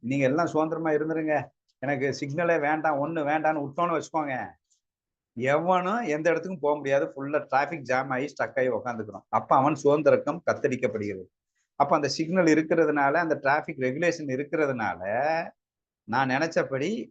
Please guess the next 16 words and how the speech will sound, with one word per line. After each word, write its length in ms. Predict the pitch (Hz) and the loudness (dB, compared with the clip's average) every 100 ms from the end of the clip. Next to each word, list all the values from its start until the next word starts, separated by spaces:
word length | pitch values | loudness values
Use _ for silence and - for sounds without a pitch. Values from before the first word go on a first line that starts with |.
| _ | _
நான் 260 | 117 123 135 | -6 -4 -2
நெ-, 240 | 123 123 120 | -2 -2 0
ஒரு 180 | 123 123 | 2 2
இடத்துக்கு 420 | 120 147 147 - | 2 0 -4 -2
என்னால் 300 | 151 123 135 | -2 0 -4
செல்ல 220 | 110 117 143 | -4 -2 -2
முடிகிறது. 580 | 123 127 139 135 110 104 104 | -2 -4 -2 0 0 -2 -4
அப்ப 180 | 110 117 160 | -6 2 4
அது 180 | 127 165 | 6 8
எனக்கு 360 | 151 123 143 170 | 6 4 2 -2
சுதந்திரத்தை 840 | - 143 156 185 190 185 180 175 175 | -2 2 4 6 4 4 2 2 0
கொடுக்கிறது, 640 | 165 156 151 151 135 131 127 - - _ _ _ - | 0 -2 0 0 0 0 0 -2 -10 _ _ _ -6
அந்த 140 | 131 | -2
டிசிப்ளினை 540 | 123 127 113 113 139 135 | -2 -4 -6 -6 -4 -2
ஃபாலோ 280 | 120 131 139 | 0 0 0
பண்றதுனால. 520 | 127 117 110 107 104 | -2 -4 -4 -4 -4